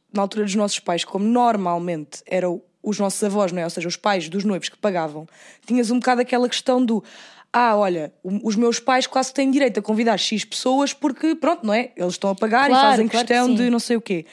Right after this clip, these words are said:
Speaker 1: Pá, mas hoje em dia, pá, como as coisas estão ainda por cima, conheço muito poucas pessoas que têm um casamento pago pelos pais. Do tipo, é o teu dinheiro,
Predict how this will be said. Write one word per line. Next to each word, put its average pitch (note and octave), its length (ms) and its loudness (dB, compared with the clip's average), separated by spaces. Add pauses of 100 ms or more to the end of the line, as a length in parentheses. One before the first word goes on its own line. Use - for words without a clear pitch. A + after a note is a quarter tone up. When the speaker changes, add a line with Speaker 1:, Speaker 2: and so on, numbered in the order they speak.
(300)
Speaker 1:
Pá, - 100 0
mas D4+ 180 0
hoje F4 160 2
em E4 80 4
dia, C#4 360 2
pá, G3+ 200 2 (280)
como G#3 140 -4
as F#3+ 80 -4
coisas G3 220 -4
estão G3+ 140 -2
ainda F#3+ 140 -2
por F#3 80 -12
cima, G#3+ 220 -2
conheço G#3 260 -8
muito G3+ 160 -4
poucas B3 280 -8
pessoas C#4 260 0
que A3 80 -12
têm B3+ 140 2
um C4 60 2
casamento A#3 480 0
pago A#3 200 -2
pelos G#3+ 260 -4
pais. D3+ 220 -6
Do G3+ 80 -20
tipo, - 200 -12 (320)
é B3+ 80 -2
o C#4 60 0
teu C4+ 160 -2
dinheiro, D#3+ 260 -6